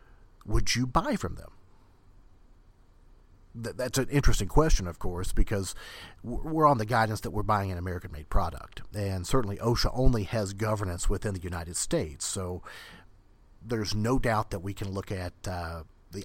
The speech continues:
ideas behind other companies outside the U S and know that they are not being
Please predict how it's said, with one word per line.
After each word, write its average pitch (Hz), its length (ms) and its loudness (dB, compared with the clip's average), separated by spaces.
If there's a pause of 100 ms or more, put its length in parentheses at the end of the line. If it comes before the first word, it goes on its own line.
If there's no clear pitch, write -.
ideas 101 580 -4
behind 92 760 -8 (720)
other 117 200 0
companies - 800 -6
outside 120 640 0
the 87 80 -8
U 85 220 -8
S 92 140 -4
and 110 140 -2
know 127 240 4
that 110 200 -4
they 131 120 -2
are 98 120 -2
not 104 520 -6
being 98 240 -6